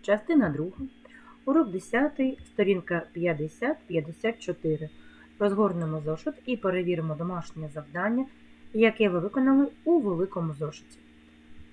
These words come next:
Тестові завдання. Запитання перше. Продовж твердження. Дію в дужках виконують у першу чергу.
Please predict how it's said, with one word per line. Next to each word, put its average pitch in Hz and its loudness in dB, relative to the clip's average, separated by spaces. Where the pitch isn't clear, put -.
Тестові 175 4
завдання. 147 -6
Запитання 180 0
перше. 151 -4
Продовж 254 2
твердження. 202 0
Дію 202 4
в 156 -2
дужках 165 -2
виконують 311 0
у 269 2
першу 185 0
чергу. 151 -6